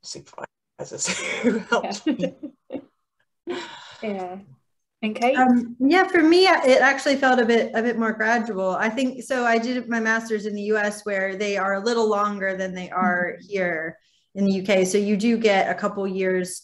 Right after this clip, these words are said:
Speaker 3: to kind of get the hang of things. And so I felt like I got some really good skills during my master's that I didn't sort of struggle as much in my P H D as, as some others, eh,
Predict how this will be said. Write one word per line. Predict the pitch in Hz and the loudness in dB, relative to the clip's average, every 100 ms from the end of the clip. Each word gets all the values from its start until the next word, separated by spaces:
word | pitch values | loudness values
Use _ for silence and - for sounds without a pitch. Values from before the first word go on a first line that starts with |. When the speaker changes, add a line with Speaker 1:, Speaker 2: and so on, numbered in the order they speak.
| - | -6
Speaker 3:
to | 190 180 170 175 - - _ | -2 -2 -2 -4 -8 -20 _
kind | - 202 | -4 -2
of | 190 - _ _ | -2 -6 _ _
get | 185 | -6
the | 180 | -4
hang | 160 175 185 | -2 -4 -2
of | 226 233 | -4 -4
things. | 294 294 311 294 - | -4 -2 -2 -4 2
And | 220 | 2
so | 220 208 | 4 4
I | 202 | 2
felt | 202 262 262 | 2 2 4
like | 226 214 | 4 2
I | 208 | 0
got | 196 196 196 | 0 -2 -2
some | 214 208 196 - | -4 -4 -6 -2
really | 233 220 | 0 2
good | 202 208 202 185 185 - _ _ | 0 -2 -2 -2 -8 -20 _ _
skills | - - 214 202 196 185 | -20 -6 0 2 2 0
during | 196 190 | -2 -2
my | 185 185 | -2 -2
master's | 180 185 - 180 170 165 - | -2 -4 -6 -6 -6 -6 -2
that | 180 170 170 - | 2 2 0 0
I | 208 202 196 196 185 - - | 2 4 2 2 0 -4 -6
didn't | 302 285 233 - | -2 0 -2 -4
sort | 226 208 | -4 -2
of | 190 | -4
struggle | - 208 202 196 | -4 -2 0 0
as | 190 190 | 0 -2
much | 185 180 220 | -4 -4 -4
in | 196 | -4
my | 190 180 - _ _ _ _ | -4 -6 -8 _ _ _ _
P | 214 190 | -2 -2
H | 185 - | -2 -6
D | 185 175 | -4 -2
as, | 160 156 | -4 -4
as | 185 175 | -4 -2
some | 190 180 180 | -2 0 0
others, | 127 170 175 170 | -2 -4 -4 -4
eh, | - - | -8 -8